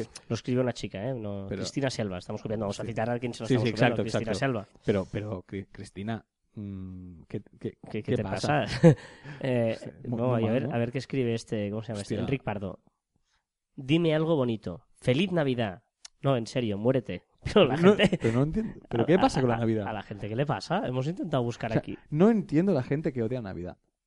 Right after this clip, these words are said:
Speaker 2: A mí me encanta la Navidad.
Speaker 1: A mí me encanta. Es decir, puedo, puedo creer más, me-, menos. No, no, no. Me encanta
Speaker 2: A
Speaker 1: la
Speaker 2: mí
Speaker 1: Navidad.
Speaker 2: me encanta, pero, joder, la gente va en mal rollo, ¿no? Bueno, si encontráis algún bricocuento que no sea, <laughs> que no sea tan,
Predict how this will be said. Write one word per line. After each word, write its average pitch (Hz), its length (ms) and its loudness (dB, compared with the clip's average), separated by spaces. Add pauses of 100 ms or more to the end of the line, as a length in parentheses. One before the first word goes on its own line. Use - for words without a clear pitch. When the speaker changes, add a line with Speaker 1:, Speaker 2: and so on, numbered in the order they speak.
(300)
Speaker 2:
A - 40 -2
mí 123 80 2
me 127 60 0
encanta 120 340 -4
la 95 80 -10
Navidad. 90 240 -12 (260)
Speaker 1:
A - 60 -10
mí 117 80 0
me 180 80 2
encanta. - 420 -2 (160)
Es - 60 -20
decir, 120 320 0
puedo, 120 240 0 (200)
puedo 113 200 -4
creer 107 240 -6
más, 131 340 0
me-, 120 180 -4
menos. 131 360 -4
No, 190 100 4
no, 285 180 4
no. 220 160 -2
Me 113 180 -6
encanta 117 280 -6
Speaker 2:
A - 40 0
Speaker 1:
la - 80 -2
Speaker 2:
mí 107 80 -2
Speaker 1:
Navidad. 139 140 2 (120)
Speaker 2:
me 208 60 2
encanta, - 240 -4
pero, 98 320 -6
joder, 95 280 -6
la 147 120 -2
gente 90 260 -10
va 107 80 -4
en 127 60 -6
mal 139 140 -4
rollo, 131 240 -2
¿no? 123 220 -6 (540)
Bueno, 135 180 2
si 143 80 -4
encontráis 104 300 -6
algún 135 240 0
bricocuento 135 640 4
que 110 100 -2
no 117 140 0
sea, 131 420 4
<laughs> - 420 -2
que 139 140 4
no 143 100 6
sea 139 300 4
tan, 131 520 2